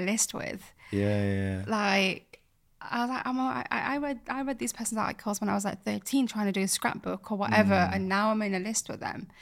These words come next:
Speaker 1: Like, or now they follow me on Instagram, and now, like, we
Speaker 2: Mm.
Speaker 1: talk sometimes. It's crazy. And I think it is a full circle moment, but also, <sighs> it's also,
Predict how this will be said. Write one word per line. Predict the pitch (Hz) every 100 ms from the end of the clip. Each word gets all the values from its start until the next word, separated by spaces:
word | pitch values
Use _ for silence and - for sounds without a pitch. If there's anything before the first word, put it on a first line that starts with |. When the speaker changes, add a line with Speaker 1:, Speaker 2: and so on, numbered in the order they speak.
| - - -
Speaker 1:
Like, | 220 202 190 - - - - - - _ _ _
or | 220
now | 208 202
they | 214 208
follow | - 208
me | 196 196
on | 190
Instagram, | 220 240 - 202 185 190
and | 185
now, | 202 208 214
like, | 196 208
we | 202
Speaker 2:
Mm. |
Speaker 1:
talk | 190 262 -
sometimes. | - 202 196 180
It's | 208
crazy. | - 247 233 233 180 175
And | 196
I | 202
think | 202 226 226
it | 220 -
is | 226
a | 226
full | - 214 202 208
circle | - 196 196 220
moment, | 196 196 202 202 180 180 196
but | 202 - - -
also, | 214 208 - 214 196 185 - - - - - _ _ _ _ _ _ _ _ _ _ _ _ _ _ _ _ _ _ _ _ _ _
<sighs> | 233 - -
it's | 240 233
also, | 240 233 240 233 220